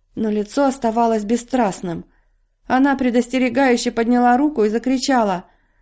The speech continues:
«Остановись, ничтожный ящер, иначе я превращу тебя в камень!» Дракон оторопел.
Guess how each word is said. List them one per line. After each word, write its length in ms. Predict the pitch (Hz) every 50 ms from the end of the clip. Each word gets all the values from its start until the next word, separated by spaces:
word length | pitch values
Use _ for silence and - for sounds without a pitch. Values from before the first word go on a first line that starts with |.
| _ _ _
«Остановись, 760 | - 190 196 202 - 247 247 269 277 311 311 339 330 285 311
ничтожный 640 | 262 254 262 254 - - - 277 262 247 247 254 269 269
ящер, 600 | 247 262 277 247 220 208 - - 202 190 190 - _ _ _ _ _ _ _ _
иначе 500 | - 208 226 233 233 226 220 214 - -
я 180 | 233 240 226 220
превращу 540 | 220 240 240 233 233 247 240 247 - - 247
тебя 320 | 247 254 247 214 247 247
в 100 | 240 240 -
камень!» 480 | - 294 277 254 208 196 185 180 180 _ _ _ _ _ _ _ _ _ _ _ _ _ _ _ _ _ _ _ _
Дракон 480 | - 170 175 180 180 185 - 196 185 175
оторопел. 680 | 175 175 - 190 202 196 202 - 202 190 170 - -